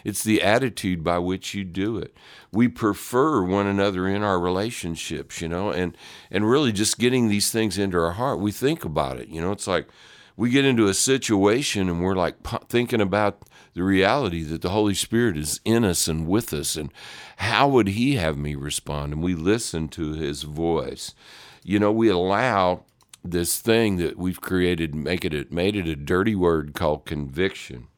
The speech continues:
We've treated conviction as something that makes us feel bad. We think about a criminal that's been convicted,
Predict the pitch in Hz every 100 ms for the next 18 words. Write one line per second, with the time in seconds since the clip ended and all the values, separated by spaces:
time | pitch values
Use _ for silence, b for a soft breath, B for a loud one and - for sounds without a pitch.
0 | _ _ _ _ _ _ _ _ _ B
1 | B B B 101 117 - 135 113 82 104
2 | 90 76 101 110 - 87 78 - 98 92
3 | 90 80 71 80 80 85 - 80 76 -
4 | - 107 104 92 73 73 71 82 95 110
5 | 117 90 85 82 76 - - 120 127 101
6 | 76 69 - B B B B 85 82 -
7 | 87 98 92 85 - 90 78 78 110 -
8 | 82 71 -